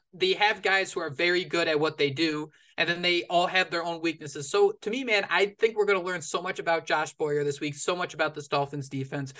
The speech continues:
especially after last week. You know, you have Deebo Samuel walking his walk, talking his talk. We have people saying the Dolphins were lit up by Brock Purdy, but you look at the stats, man, I don't think they were too out of this world. I think the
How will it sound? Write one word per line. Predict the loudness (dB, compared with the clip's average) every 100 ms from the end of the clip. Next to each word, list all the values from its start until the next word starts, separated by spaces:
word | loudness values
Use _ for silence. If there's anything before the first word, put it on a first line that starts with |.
| -18 -6
especially | -4 0 0 2 4
after | 4 2
last | -2 -2 -2 -4
week. | -6 -6
You | -10
know, | -10
you | 0 0
have | 2
Deebo | -2 -2 -2
Samuel | 0 -2 -2 -2 -2
walking | 2 2 2 -4
his | -2
walk, | 4 4 4
talking | -2 -4 -6
his | -10 -2
talk. | 6 6 6 -2 -20 -10
We | 2 2
have | 2
people | -2 -4
saying | -2 -4 -4
the | 0
Dolphins | 2 2 -2 -4
were | -4
lit | 2 2
up | 2
by | 2 0
Brock | 4 2 4
Purdy, | 6 6 6
but | 0 -2
you |
look | -4 -6
at | -8
the |
stats, | -8 4 4 4 -2
man, | -4
I | 0
don't | 0 -2 -4
think | -8 4
they | 6
were | 6 4
too | 0 -2 -2 0
out | 2
of | 2
this | -2 -4
world. | -2 -2 -2 -6 -8 0
I | 2
think | 4 2 0
the | -10